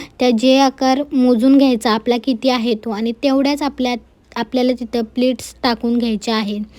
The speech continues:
आता इथे माझा जे आकार आपण नऊ घेतलेला होता,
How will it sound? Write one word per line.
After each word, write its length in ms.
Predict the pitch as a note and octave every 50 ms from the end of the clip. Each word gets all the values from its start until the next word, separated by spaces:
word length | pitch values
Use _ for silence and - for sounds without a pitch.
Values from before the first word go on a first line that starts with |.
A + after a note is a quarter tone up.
| - - - - - -
आता 220 | G#3+ A#3+ - -
इथे 280 | C4+ C#4+ C4+ C#4 C#4+ D4
माझा 440 | C#4+ C#4 C4+ B3+ A#3 A#3+ B3 B3 B3
जे 220 | A3 A3 B3 A#3+
आकार 300 | A#3+ A#3 A3+ - B3+ B3
आपण 320 | B3+ A#3+ - - B3+ B3+
नऊ 300 | B3+ B3 A#3+ A#3 A#3 A#3+
घेतलेला 560 | A#3+ A3+ B3+ A3+ - A3 A3 G#3+ G#3+ A3+ A#3 B3
होता, 400 | B3+ B3+ B3+ A3 A3 G3 F#3